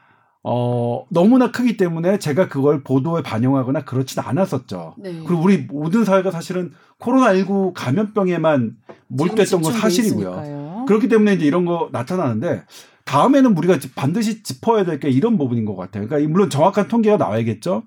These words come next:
Speaker 2: 음.
Speaker 1: 과연 이 팬데믹, 유행 감염병 팬데믹이 왔을 때
Speaker 2: 네.
Speaker 1: 어, 얼마나, 어, 초과 사망률, 그런 그냥 우리가 갖고 있는 만성병, 만성병에 의한 급성 질환으로 초과 사망률이 얼마나 더 정확, 나오는지 정확하게 먼저 파악해야겠지만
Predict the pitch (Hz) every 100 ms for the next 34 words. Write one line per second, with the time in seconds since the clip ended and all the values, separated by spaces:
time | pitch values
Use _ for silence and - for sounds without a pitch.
0 | _ 175 147 _ _ _ _ - 143 165
1 | 185 185 - _ - 165 165 - 220 220
2 | 220 196 156 - 165 160 190 - 139 165
3 | 170 170 147 185 196 185 170 123 - 120
4 | 147 156 185 190 208 165 165 _ _ -
5 | 127 131 131 127 170 226 233 214 208 226
6 | 233 _ _ _ - 113 117 123 240 233
7 | 220 180 147 135 185 - 139 135 123 139
8 | 123 135 175 190 147 - 151 151 131 131
9 | 151 160 139 143 185 175 143 180 - 190
10 | 175 160 147 185 208 - _ _ - 190
11 | - 220 180 190 180 175 170 190 190 190
12 | 180 175 165 175 110 143 214 214 180 180
13 | 165 143 147 _ _ _ _ - 135 165
14 | 170 143 127 190 - 135 143 143 156 131
15 | 117 139 - 214 208 202 123 - 135 190
16 | 85